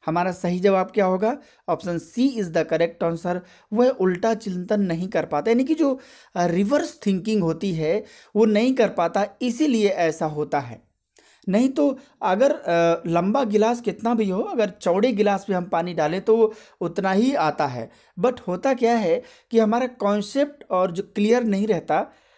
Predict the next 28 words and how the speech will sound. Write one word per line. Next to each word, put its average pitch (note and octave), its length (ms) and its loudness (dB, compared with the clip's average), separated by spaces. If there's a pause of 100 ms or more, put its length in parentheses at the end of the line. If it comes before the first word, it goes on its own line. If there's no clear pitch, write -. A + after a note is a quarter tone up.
(200)
जो A3 100 2
पियाजे G3 460 0
महोदय G#3 360 2
की G#3+ 140 -4
थ्योरी G3+ 420 -4
है, F#3 240 -4 (280)
अगर D#3+ 200 2
उन्हें G#3 320 0
पढ़ा F3 240 -2
जाए G3+ 200 0
तो C#4 140 -8
पूरी C#4 300 -2
तरीके G3 380 0
से E3+ 140 -6
आपको C#3 280 -2
नॉलेज D3 420 -2 (460)
हो D#3 80 -2
जाएगा। B2 360 -8 (1120)
तो F3+ 80 0
आपको F3 260 -6
क्वेश्चन F#3 380 -2
नंबर G3 200 0
थ्री G3+ 280 -4
का G#3 120 0
सही G3 260 -2
जवाब F#3+ 340 2
क्या G3+ 120 2
होगा? G3 320 -2